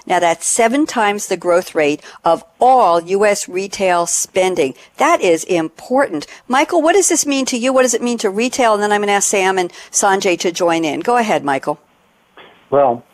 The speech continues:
Speaker 2: it obviously identifies a trend.
Speaker 1: Mm-hmm.
Speaker 2: However, it also identifies a challenge, and the challenge is, how do you capture the wave?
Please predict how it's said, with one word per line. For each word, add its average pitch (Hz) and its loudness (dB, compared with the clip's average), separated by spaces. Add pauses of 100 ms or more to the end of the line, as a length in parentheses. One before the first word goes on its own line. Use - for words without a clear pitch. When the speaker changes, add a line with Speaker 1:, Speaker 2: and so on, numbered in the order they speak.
(400)
Speaker 2:
it 143 2
obviously 147 2
identifies 127 0
a 110 -10
trend. 139 -4
Speaker 1:
Mm-hmm. - -16
Speaker 2:
However, 123 0
it 113 0
also 135 0
identifies 120 0
a 104 -4 (120)
challenge, 117 2
and 104 -4
the 107 -6
challenge 147 2
is, 101 0 (480)
how 139 4
do 139 2
you 139 6
capture 135 -2
the 110 -6
wave? 104 0